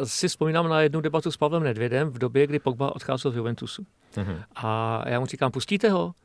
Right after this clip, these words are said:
Speaker 1: A on říkal: „Hele, dávají devadesát, až dají sto, tak já ho převážu mašlí a pošlu ho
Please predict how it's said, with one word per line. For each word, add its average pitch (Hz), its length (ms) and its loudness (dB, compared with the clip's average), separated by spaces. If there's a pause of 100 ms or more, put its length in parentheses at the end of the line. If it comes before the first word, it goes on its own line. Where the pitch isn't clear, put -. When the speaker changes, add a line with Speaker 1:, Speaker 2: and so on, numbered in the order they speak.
(420)
Speaker 1:
A 117 420 -2
on 120 120 -6
říkal: 110 500 -6
„Hele, 127 260 2 (260)
dávají 151 360 2
devadesát, 113 640 -4 (540)
až 117 140 -6
dají 143 300 -2
sto, 110 460 -4 (840)
tak - 160 -2
já 127 80 4
ho 127 80 0
převážu 131 400 0
mašlí 113 440 -2 (480)
a - 80 -8
pošlu 135 360 2
ho 113 120 -4